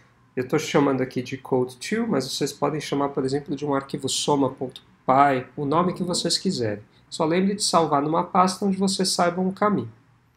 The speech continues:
Por fim, vocês abrem um terminal,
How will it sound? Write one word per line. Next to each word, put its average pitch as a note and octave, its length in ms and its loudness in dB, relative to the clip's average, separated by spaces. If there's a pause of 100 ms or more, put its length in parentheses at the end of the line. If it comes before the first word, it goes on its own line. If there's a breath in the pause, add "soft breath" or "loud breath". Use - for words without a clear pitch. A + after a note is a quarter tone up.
(1300 soft breath)
Por D3 100 -8
fim, D#3+ 220 2
vocês D3 340 0
abrem C3+ 260 4
um B2+ 60 -2
terminal, D3 760 2